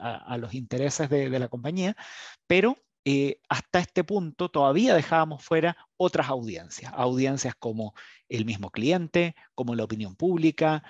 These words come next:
como el, el público general, ya que son, eh, eh, stakeholders importantes de las organizaciones. Y la web dos punto cero tuvo ese, ese valor. La web dos punto cero fue la web,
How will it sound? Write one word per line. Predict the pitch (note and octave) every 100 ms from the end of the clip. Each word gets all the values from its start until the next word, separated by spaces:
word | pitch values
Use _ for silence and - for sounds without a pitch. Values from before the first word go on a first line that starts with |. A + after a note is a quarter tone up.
| -
como | - A#2+ A2+
el, | A2 G#2+ G2+ G2 G2 -
el | - A2
público | - B3+ C4 F3+ - B2+
general, | C3 A#2+ B2 D3 D#3+ - _ _
ya | C3+ D#3
que | C3
son, | - - C4 G3 C3+
eh, | D3 C#3 B2+ A#2+ A2+ G#2 G#2 G#2 _ _ _ _ _ _ _ -
eh, | A2+
stakeholders | - C#3 - D3 C#3+ D3 -
importantes | B2+ C3 - C#3+ C#3+ C#3+
de |
las | C#3
organizaciones. | C3 A#2+ A2+ G#2+ G2+ F#2+ F2+ - - - -
Y | -
la | E3+ E3+
web | G#3+
dos | A3+ A3
punto | G#3 F3+
cero | E3+ G3 G3
tuvo | G3 G3+ G3
ese, | - F3+ F3 E3 -
ese | C#3+ D#3+
valor. | B2 F#2+ E2 - - -
La | B2+
web | B2 D#3+ D#3
dos | D#3+
punto | - D#3 C3+
cero | - E3
fue | - D#3+
la | C#3+
web, | A#2+ C#3+ D3+